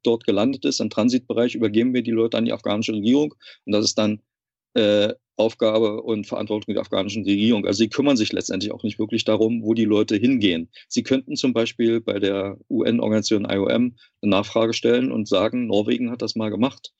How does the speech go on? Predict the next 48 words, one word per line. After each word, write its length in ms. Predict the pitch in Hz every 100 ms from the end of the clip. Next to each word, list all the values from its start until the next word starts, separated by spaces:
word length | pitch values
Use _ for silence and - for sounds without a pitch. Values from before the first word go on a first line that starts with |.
| _
Ich 60 | _
weiß 140 | 107
nicht, 100 | 110
ob 80 | -
das 140 | 92 90
noch 140 | 95
läuft, 280 | 107 131 -
aber 140 | 104
eine 100 | 92
Zeit 240 | - 98 123
lang 140 | 127
jedenfalls, 400 | 127 120 131 - _ -
dass 120 | - -
sie 100 | 117
Berichte 380 | 101 120 -
haben 260 | 104 107 120
wollen, 380 | 113 120 120 120
was 160 | - -
mit 120 | 110
diesen 200 | 104 101
Rückkehrern 580 | 107 110 98 95 92 90 _ _ _
geschieht. 320 | - - 147
Und 60 | 104
das 140 | 92
betrifft 340 | 101 - 120 -
sowohl 260 | 104 107
die 220 | 104 98 -
abgeschobenen 640 | - 131 - 120 120 110
als 160 | 117
auch 120 | - -
freiwillige 380 | - 104 101
Rückkehrer, 400 | 92 90 87 -
gibt's 200 | 98 -
ja 80 | -
auch. 260 | - - _ _ _ - - - _ _ _ _
Ähm, 500 | 262 117 120 117 113 _ _ _ _
das 160 | - -
könnte 220 | 151 123
man 240 | 120 120 110
machen 360 | 110 - 151
und 140 | 120 110
ich 80 |
finde 220 | - 120 117
auch, 120 | 107
das 460 | - 98 - - - _ -
sollte 340 | 101 113 123
man 260 | 113 85 82
machen. 300 | 85 -